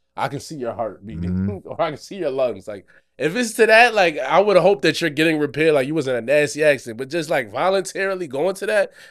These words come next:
Speaker 1: me personally, I wouldn't advise it, B. I
Speaker 2: Yeah.
Speaker 1: wouldn't.
Speaker 2: I wouldn't, yeah.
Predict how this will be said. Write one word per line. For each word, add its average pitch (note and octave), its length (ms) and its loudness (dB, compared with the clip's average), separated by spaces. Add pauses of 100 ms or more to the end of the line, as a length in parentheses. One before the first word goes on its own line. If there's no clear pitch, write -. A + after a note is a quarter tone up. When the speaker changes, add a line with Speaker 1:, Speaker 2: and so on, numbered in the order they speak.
(120)
Speaker 1:
me G#3+ 120 -6
personally, A#3+ 680 -4 (300)
I - 120 -4
wouldn't A3 200 -2
advise G#3+ 440 -4
it, A#2 160 -8
B. D3 220 -8 (260)
I - 60 -4
Speaker 2:
Yeah. D3+ 60 4
Speaker 1:
wouldn't. D3+ 420 -2 (500)
Speaker 2:
I D#2+ 140 0
wouldn't, F#2+ 460 0
yeah. G2 340 2